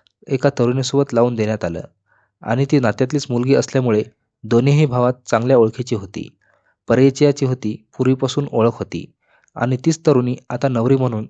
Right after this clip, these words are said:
या घरामध्ये आलेली होती. आता लग्न झाल्यानंतर मोठ्या भावाचा संसार सुखाचा झाला.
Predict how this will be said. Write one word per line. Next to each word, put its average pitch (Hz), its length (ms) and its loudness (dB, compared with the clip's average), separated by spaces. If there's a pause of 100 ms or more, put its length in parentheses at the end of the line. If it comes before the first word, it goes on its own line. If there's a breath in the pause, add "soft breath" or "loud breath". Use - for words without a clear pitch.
या 127 140 -2
घरामध्ये 123 420 0
आलेली 107 360 -2
होती. - 300 -12 (680)
आता 131 200 0
लग्न 120 300 0
झाल्यानंतर 127 560 -2 (140)
मोठ्या 117 300 -2
भावाचा 123 300 -2
संसार 123 380 -2
सुखाचा 117 460 -4
झाला. 92 240 -6